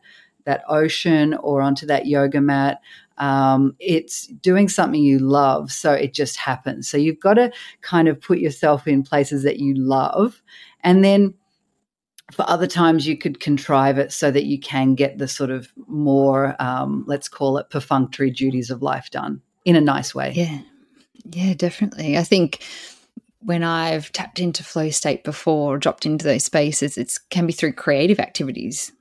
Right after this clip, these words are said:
Speaker 2: So it could be through drawing or reading, or I love doing the dishes, which sounds terrible, <laughs>
Speaker 1: <laughs>
Speaker 2: but I like the ironing.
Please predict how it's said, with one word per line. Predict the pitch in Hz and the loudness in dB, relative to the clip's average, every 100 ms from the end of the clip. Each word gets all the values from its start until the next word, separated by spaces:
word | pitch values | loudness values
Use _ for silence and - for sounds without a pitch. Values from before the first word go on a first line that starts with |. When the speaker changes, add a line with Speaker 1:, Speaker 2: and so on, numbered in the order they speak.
| _ - | _ -20
Speaker 2:
So | - - 147 | -8 -4 -2
it | 143 135 - - | -2 -4 -8 -10
could | 139 | -6
be | 143 | -4
through | - 139 | -2 -2
drawing | - 151 147 143 143 147 151 | -2 -2 0 0 0 -2 -2
or | 147 139 135 131 160 | -4 -6 -6 -6 -6
reading, | 147 139 143 147 139 | -6 -6 -6 -6 -2
or | - 202 208 | 4 6 6
I | 175 165 - 160 | 4 0 -4 -4
love | 156 147 | -4 -4
doing | 156 | -4
the | 139 | -4
dishes, | 135 135 147 170 | -4 -6 -6 -8
which | - | -6
sounds | - 143 139 143 - - _ _ _ | -4 -2 -4 -4 -8 -14 _ _ _
terrible, | - - - 175 | -4 -4 -2 -4
<laughs> | - | 2
Speaker 1:
<laughs> | |
Speaker 2:
but | 285 214 285 - 269 320 302 | 2 4 2 4 2 2 -2
I | |
like | 233 240 - | 0 0 2
the | 208 | 0
ironing. | 185 208 170 196 | 2 0 0 0